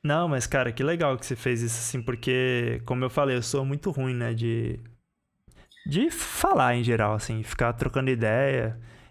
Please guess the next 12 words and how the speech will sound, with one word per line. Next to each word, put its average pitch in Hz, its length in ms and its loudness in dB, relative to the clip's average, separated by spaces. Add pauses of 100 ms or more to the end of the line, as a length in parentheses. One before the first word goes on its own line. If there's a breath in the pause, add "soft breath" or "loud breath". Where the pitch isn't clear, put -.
(140 loud breath)
Eu 131 100 0
não, 143 240 0
não 139 160 0
tenho 170 160 2
muita 185 240 2
paciência, 147 560 0
assim, 120 240 -2
pra 120 140 -2
ficar 123 180 -2
escrevendo, 117 800 -2
ficar, 117 560 -2 (880)
é, 104 500 0